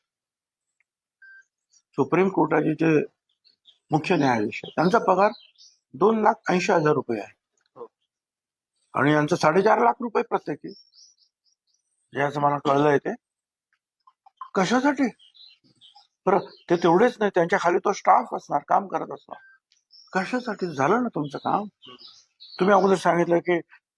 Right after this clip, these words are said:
Speaker 1: त्या, अ, निजामशाहीमध्ये आमच्या ज्या नोंदी अडकलेल्या ते शोधा, ते शोध. मग म्हणाले मराठवाड्यामध्ये सगळ्यांना, ठीक आहे, मग सगळ्या महाराष्ट्रामध्ये, मग सगळ्यांना ओबीसी मध्येच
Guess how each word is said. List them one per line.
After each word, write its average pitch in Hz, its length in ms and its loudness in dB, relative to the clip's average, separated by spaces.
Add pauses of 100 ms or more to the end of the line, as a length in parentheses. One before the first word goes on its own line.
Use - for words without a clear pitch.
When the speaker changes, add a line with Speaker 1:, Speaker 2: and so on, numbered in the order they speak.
(180)
Speaker 1:
त्या, 151 160 2 (400)
अ, 139 200 0
निजामशाहीमध्ये 156 1120 0
आमच्या 143 260 -2
ज्या 147 220 0 (440)
नोंदी 147 280 2
अडकलेल्या 135 540 0
ते 160 80 -4
शोधा, 113 260 -8
ते - 340 -4
शोध. 131 220 -4 (500)
मग 156 80 4
म्हणाले 160 260 2
मराठवाड्यामध्ये 143 760 0
सगळ्यांना, 139 380 -6 (640)
ठीक 117 180 -6
आहे, 147 260 -6
मग 156 120 2
सगळ्या 156 200 2
महाराष्ट्रामध्ये, 143 800 0 (400)
मग 143 100 -4
सगळ्यांना 175 560 2 (1000)
ओबीसी 190 360 -4
मध्येच 220 300 2